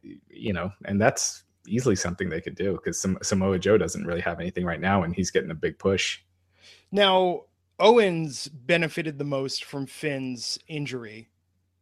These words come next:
Speaker 2: Do you think Owens is gonna be the one that suffers of the main guys once Finn comes back? Do you think it's gonna edge him out and they keep Strowman in that upper picture? Or who do you think, uh, gets bumped to make room for Finn?
Speaker 1: I don't know if th-,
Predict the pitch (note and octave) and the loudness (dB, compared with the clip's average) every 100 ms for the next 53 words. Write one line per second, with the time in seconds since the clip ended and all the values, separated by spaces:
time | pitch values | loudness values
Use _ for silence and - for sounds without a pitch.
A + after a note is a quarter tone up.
0 | _ _ _ E3 E3 D#3+ D3+ D#3 D3+ C#3+ | _ _ _ -6 -2 -2 -2 -2 -2 -2
1 | C3 - - _ E3 C3+ D#3 C3+ C#3 B2+ | -6 -8 -12 _ -12 -6 -4 -4 -4 -4
2 | C3 B2+ A#2+ - D#3+ C#3 B2+ A2+ A2 - | -4 -6 -10 -6 -4 -4 -6 -12 -12 -12
3 | D3 A#2+ C3+ B2+ B2+ B2+ A#2 A#2 A2 - | -12 -8 -6 -6 -6 -6 -8 -8 -10 -14
4 | - B2+ A#2 A2+ - C3 B2 A#2 A2 A2 | -12 -12 -12 -10 -10 -10 -12 -14 -14 -12
5 | G2+ F#2 C3+ B2+ B2+ C3+ C3 C3 - C#3+ | -14 -14 -12 -10 -10 -8 -8 -8 -10 -4
6 | D3+ F3+ - - - C#3 C3+ D#3 D#3+ - | -2 -2 -6 -20 -12 -8 -6 -6 -8 -8
7 | - F3 F3+ F#3 F3+ F3 E3 E3 E3 D#3 | -2 -2 0 -2 -4 -6 -2 -2 -2 -6
8 | - D3 E3 E3 - _ _ - - F3 | -8 -4 -4 -4 -10 _ _ -14 -8 -4
9 | G3+ G3+ F3 D#3 D3+ D3 D#3+ F3+ E3 E3 | -2 -2 -2 -4 -4 -6 -6 -6 -4 -4
10 | D3 D3+ C3 B2+ A#2+ A2 _ - - _ | -2 -2 0 0 -4 -8 _ -20 -20 _
11 | - D3+ A#2 D3 C3+ A2+ - C3 B2 B2+ | -8 -8 -2 0 0 -2 -12 -10 -10 -8
12 | B2+ - A#2 B2 G#2 G#2 _ _ _ - | -10 -12 -16 -16 -16 _ _ _ _ 6
13 | D#3 B3 A#3+ D#3+ D3 - | 10 12 12 12 12 8